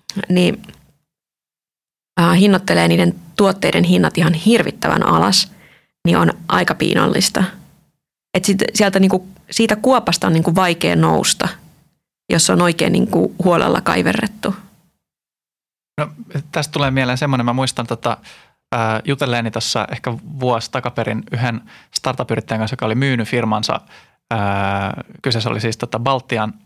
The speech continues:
Speaker 2: Bal-, Baltian maista oleva, oleva kaveri ja, ja sit se oli myynyt niinku jenkki, isolle jenkkisoftafirmalle sen, sen startupin. Mä kysyin sit siltä, että niinku, jos sä voisit tehdä sen niinku uudestaan, niin mitä sä tekisit toisella tavalla? Et nostaisit sä esimerkiksi hintoja? Kun mä ajattelin, että,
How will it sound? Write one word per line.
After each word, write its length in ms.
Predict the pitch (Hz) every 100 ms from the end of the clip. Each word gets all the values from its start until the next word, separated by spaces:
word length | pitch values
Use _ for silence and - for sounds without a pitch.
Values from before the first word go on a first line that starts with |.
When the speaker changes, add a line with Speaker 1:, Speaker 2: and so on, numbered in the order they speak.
| -
Speaker 2:
Bal-, 360 | 127 127 - 135
Baltian 520 | 139 123 - 113 117
maista 440 | 127 110 104 - -
oleva, 300 | 110 110 - - - -
oleva 400 | 117 110 113 - -
kaveri 360 | 139 120 107
ja, 120 | 107 -
ja 100 | 117
sit 140 | 110 -
se 80 | 117
oli 100 | 117
myynyt 300 | 123 110 110
niinku 200 | 110 113
jenkki, 380 | 117 113 - 110 - - - 127
isolle 200 | 117 110
jenkkisoftafirmalle 840 | 110 - 107 - - - 62 -
sen, 260 | - - -
sen 220 | - - - _ -
startupin. 440 | - 180 160 139
Mä 80 | 127
kysyin 300 | 165 143 117
sit 140 | 117
siltä, 280 | 139 117 -
että 140 | -
niinku, 280 | 110 - 120 - - - _ _ - 131 135
jos 180 | 139 -
sä 80 |
voisit 220 | 131 131 -
tehdä 100 | 127
sen 140 | 143
niinku 160 | 127 -
uudestaan, 520 | 170 156 120 - 120
niin 80 | 120
mitä 120 | 127
sä 60 |
tekisit 300 | 117 117 - -
toisella 280 | 131 113
tavalla? 300 | 110 117 127
Et 120 | - -
nostaisit 420 | 151 147 117 117
sä 80 | 113
esimerkiksi 320 | 120 120 135
hintoja? 380 | 117 - - -
Kun 120 | -
mä 80 | 123
ajattelin, 320 | 117 117 131
että, 240 | 123 -